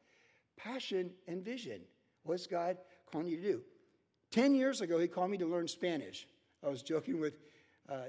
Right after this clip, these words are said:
Danny before service. The Chileans used to say I had my own Spanish. And, you know, you have your own Spanish. But the beauty of learning Spanish is I learned language, 'cause I didn't really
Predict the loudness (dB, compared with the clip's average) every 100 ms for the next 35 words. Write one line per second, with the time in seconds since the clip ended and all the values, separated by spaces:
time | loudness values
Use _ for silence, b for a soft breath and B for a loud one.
0 | -2 0 2 0 -2 -4 -2 0 -2 -4
1 | b b b -6 -4 -2 4 6 8 6
2 | 2 -4 2 4 6 4 4 2 4 2
3 | 0 -2 0 0 0 -6 -12 -14 _ _
4 | _ _ B B B B B B B B
5 | 8 8 10 8 10 10 10 8 8 8
6 | 8 6 6 4 4 4 4 4 0 -4
7 | -8 -18 -20 b b b b b b b
8 | b b -2 0 4 6 6 6 4 2
9 | 2 2 4 2 2 4 2 2 2 0
10 | 0 -4 -8 -12 -8 -2 0 2 2 2